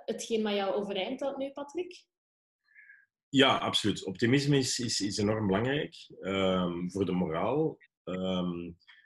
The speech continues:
Speaker 2: ja, hoop doet leven en in dit geval is dat echt wel letterlijk zo. Ehm,
Speaker 1: Ja.
Speaker 2: en, en het voordeel natuurlijk van ondernemer is dat je, ja, niets komt voor niets. We hebben geleerd van hard te werken, we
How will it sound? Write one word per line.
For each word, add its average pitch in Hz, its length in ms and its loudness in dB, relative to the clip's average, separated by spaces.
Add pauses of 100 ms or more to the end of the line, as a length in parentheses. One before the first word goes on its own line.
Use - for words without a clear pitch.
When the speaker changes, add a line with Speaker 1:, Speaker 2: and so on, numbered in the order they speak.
(140)
Speaker 2:
ja, 92 300 0
hoop 120 320 2
doet 117 180 2
leven 139 520 4
en 101 140 0
in 90 120 0
dit 101 140 -4
geval 113 260 -2
is 101 80 -2
dat 87 140 -4
echt 92 160 -8
wel 85 140 -2
letterlijk 87 360 -6
zo. 76 320 -8 (220)
Ehm, 82 580 -8
Speaker 1:
Ja. 76 80 -8 (680)
Speaker 2:
en, 85 260 -4
en 90 340 -4 (140)
het - 200 -12
voordeel 127 440 2
natuurlijk 117 340 0
van 104 140 -2
ondernemer 92 460 0
is 123 160 -4
dat 104 140 2
je, 92 380 4 (560)
ja, 90 360 -4
niets 90 420 -4
komt 101 220 -2
voor 90 180 -2
niets. 123 320 -2
We 123 80 2
hebben 92 240 0
geleerd 92 320 0
van 95 160 -2
hard 92 240 -6
te 87 100 -6
werken, 101 220 -2
we - 60 -6